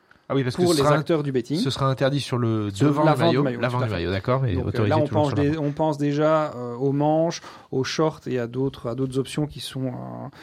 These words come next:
Speaker 2: qui sont sur la table, mais pendant, pour l'instant, les clubs en profitent encore. Donc, euh, sauf un, et c'est Luton Town, le, le club champêtre sympathique qui
Speaker 1: Ouais.
Speaker 2: est, qui est monté. Et ils avaient une offre d'un acteur du betting qu'on ne connaît, dont on ne, ne connaît pas le nom.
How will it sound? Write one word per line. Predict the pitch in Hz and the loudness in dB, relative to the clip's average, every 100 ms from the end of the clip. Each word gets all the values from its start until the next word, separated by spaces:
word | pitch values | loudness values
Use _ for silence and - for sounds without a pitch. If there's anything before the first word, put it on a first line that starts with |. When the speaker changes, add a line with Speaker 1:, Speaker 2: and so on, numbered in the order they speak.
| - - - | -20 -20 -10
Speaker 2:
qui | |
sont | 131 151 | -4 -2
sur | 139 | 0
la | 127 | -2
table, | 117 151 196 | 0 -2 0
mais | 139 | -2
pendant, | 135 131 | -2 -4
pour | - 147 | -4 -4
l'instant, | 120 - | -2 -2
les | 180 | -4
clubs | - 165 | -2 -2
en | 147 | -2
profitent | - 131 160 | -6 -10 -8
encore. | 151 - 135 143 | -8 -6 -8 -8
Donc, | 123 123 | -12 -10
euh, | 123 123 | -8 -8
sauf | 127 - 202 - | -2 2 2 2
un, | 147 190 302 - - _ _ - | 0 0 -2 -14 -20 _ _ -8
et | |
c'est | 139 170 | -2 2
Luton | 156 156 143 | 2 2 0
Town, | 131 151 165 160 | 0 2 2 2
le, | 123 117 | 0 -2
le | 117 117 113 113 | -6 -6 -6 -8
club | - 131 | -4 -4
champêtre | - 139 127 139 123 | -2 -4 -2 -4 -4
sympathique | - 135 143 - 160 - - | -6 -8 -8 -10 -12 -14 -6
qui | 117 | -2
Speaker 1:
Ouais. | 127 127 | 0 -2
Speaker 2:
est, | |
qui | - | -2
est | 143 | 0
monté. | 139 139 208 247 - - - | 0 0 0 0 -8 -18 0
Et | 165 185 190 | 6 6 4
ils | 156 | 0
avaient | 139 135 | 2 2
une | 139 | 2
offre | 165 - 135 | 2 0 -10
d'un | 127 120 117 | -6 -6 -6
acteur | 120 131 | -6 -6
du | 123 | -4
betting | 127 160 | -4 -4
qu'on | 139 | -6
ne | 127 | -8
connaît, | - 117 123 | -6 -8 -4
dont | 139 147 | -4 -2
on | 143 | -2
ne, | 127 123 120 120 | -2 -2 -6 -6
ne | 123 | -6
connaît | 120 131 120 | -4 -4 -2
pas | 139 | -2
le | 123 | 0
nom. | 143 180 | 0 -2